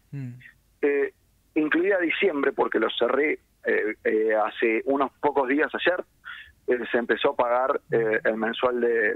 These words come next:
Speaker 2: de diciembre,
Speaker 1: Mm.
Speaker 2: o sea, las sentencias
Speaker 1: Sí.
Speaker 2: que se pagaban a partir de diciembre.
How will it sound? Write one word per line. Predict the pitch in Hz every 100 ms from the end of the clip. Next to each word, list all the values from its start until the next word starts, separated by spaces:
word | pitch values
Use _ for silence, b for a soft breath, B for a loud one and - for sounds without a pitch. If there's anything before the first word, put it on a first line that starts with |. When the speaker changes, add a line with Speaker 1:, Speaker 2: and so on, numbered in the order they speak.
| -
Speaker 2:
de | 107
diciembre, | 107 151 135 147
Speaker 1:
Mm. | 175 175 160 160
Speaker 2:
o | -
sea, | 131
las | 123 -
sentencias | 123 123 - 160 170 165 165 156
Speaker 1:
Sí. | 156
Speaker 2:
que | 147
se | 104
pagaban | - 107 127 147 139
a | 113
partir | 110 113 120
de |
diciembre. | 131 - 98 143